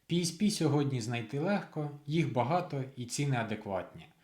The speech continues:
З три Д С все складніше. Особливо, якщо хочеться гарний стан, оригінальну коробку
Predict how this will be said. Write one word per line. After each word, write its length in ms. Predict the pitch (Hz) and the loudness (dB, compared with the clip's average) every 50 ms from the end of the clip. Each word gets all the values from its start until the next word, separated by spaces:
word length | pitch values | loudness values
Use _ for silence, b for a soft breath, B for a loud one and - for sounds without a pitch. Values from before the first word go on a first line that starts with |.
| b b b b b - | b b b b b -18
З 100 | - - | -10 -6
три 180 | - 139 147 | -2 0 0
Д 100 | 143 147 | 2 2
С 340 | 165 185 180 185 - - - _ _ - | 2 2 2 2 -2 -8 -12 _ _ -8
все 200 | - - 135 131 | -4 -2 0 -2
складніше. 720 | - - 127 117 107 101 104 98 92 90 - - - - b b b b b b b _ | 0 -2 -2 -2 -2 -2 -4 -4 -6 -8 -10 -12 -14 -16 b b b b b b b _
Особливо, 520 | 123 127 120 - 143 139 156 170 160 147 | -2 0 0 2 2 4 6 6 6 6
якщо 340 | 135 127 123 - - - 135 | 6 4 2 0 -2 -2 -2
хочеться 520 | 127 - 143 139 - - 123 - - 120 107 | 0 0 0 0 0 -2 -4 -4 -2 -2 0
гарний 400 | 107 123 123 113 110 107 101 101 | 0 0 0 0 -2 -4 -4 -6
стан, 380 | - - - 180 180 175 170 - - - - - | -4 -4 -2 -2 -2 -2 -4 -6 -10 -14 -10 -6
оригінальну 640 | 113 113 127 127 113 127 127 131 131 123 113 113 113 | -2 0 0 0 0 0 0 0 0 0 0 -2 -4
коробку 720 | 113 - 156 170 196 185 - - - - 143 143 143 B | -2 0 0 2 2 0 -2 -6 -6 -4 -4 -4 -4 B